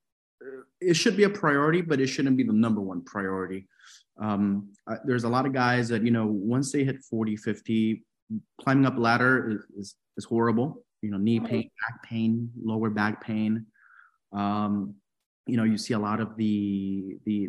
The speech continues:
Speaker 1: the, the bellies hanging. Um,
Speaker 2: Yeah.
Speaker 1: it's not because they don't, they don't want to be healthy. It's just that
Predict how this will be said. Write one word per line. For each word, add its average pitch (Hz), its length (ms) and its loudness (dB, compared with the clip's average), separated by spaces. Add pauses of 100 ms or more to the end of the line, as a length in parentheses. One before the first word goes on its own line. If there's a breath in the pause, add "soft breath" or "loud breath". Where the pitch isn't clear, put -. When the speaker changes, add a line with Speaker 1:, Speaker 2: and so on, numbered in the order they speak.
Speaker 1:
the, 101 120 -8 (100)
the 107 80 -2
bellies 113 420 0
hanging. 113 640 2 (300 soft breath)
Um, 101 520 -4
Speaker 2:
Yeah. 190 180 -2 (600)
Speaker 1:
it's 139 200 0
not 147 180 4
because 151 340 2
they 131 120 4
don't, 127 260 0
they 127 100 0
don't 113 160 2
want 120 200 2
to - 80 0
be 113 100 2
healthy. 110 540 0 (440)
It's 117 180 -2
just 117 260 -2
that 113 160 2